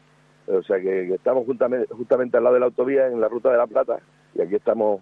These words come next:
eh, para todo el que quiera venir y, y enseñarle el proceso de un animal tan, tan emblemático en nuestra, en, en nuestra historia, por así decirlo,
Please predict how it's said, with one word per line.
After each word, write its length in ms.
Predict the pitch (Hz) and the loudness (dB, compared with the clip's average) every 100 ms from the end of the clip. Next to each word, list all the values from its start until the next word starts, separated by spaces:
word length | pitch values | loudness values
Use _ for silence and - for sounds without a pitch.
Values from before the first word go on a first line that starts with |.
| _ _ _ _ _ _ | _ _ _ _ _ _
eh, 520 | 87 95 98 98 98 95 | 0 2 2 0 0 0
para 200 | - 107 | 2 2
todo 180 | 92 123 | 4 2
el 80 | 110 | 2
que 140 | 107 | -2
quiera 180 | 104 117 | 0 2
venir 260 | 110 120 127 | 2 0 -2
y, 480 | 120 110 110 104 - | -2 -2 -4 -8 -12
y 840 | 110 110 107 101 110 107 98 87 | -12 -10 -10 -14 -16 -14 -12 -2
enseñarle 520 | 104 - 101 120 120 117 | -2 0 4 6 8 4
el 80 | |
proceso 380 | 107 110 110 123 | 4 0 2 2
de 220 | 117 113 | 6 6
un 140 | 113 120 | 4 0
animal 340 | 117 120 117 117 | 0 2 2 2
tan, 160 | 117 117 - _ _ _ _ - | 0 -2 -8 _ _ _ _ 0
tan 180 | 110 | 2
emblemático 580 | 110 110 117 135 135 123 | 2 2 2 0 0 0
en 100 | 120 | 0
nuestra, 600 | 120 - 123 120 117 107 - | -2 0 2 2 0 -2 -2
en, 180 | 113 - | -6 -4
en 120 | 113 | -2
nuestra 260 | 113 - 107 | -2 -2 -4
historia, 380 | - 160 90 - | 0 0 -2 -2
por 140 | 95 | -2
así 160 | 98 120 | -2 -2
decirlo, 380 | 113 135 90 | -2 -2 -6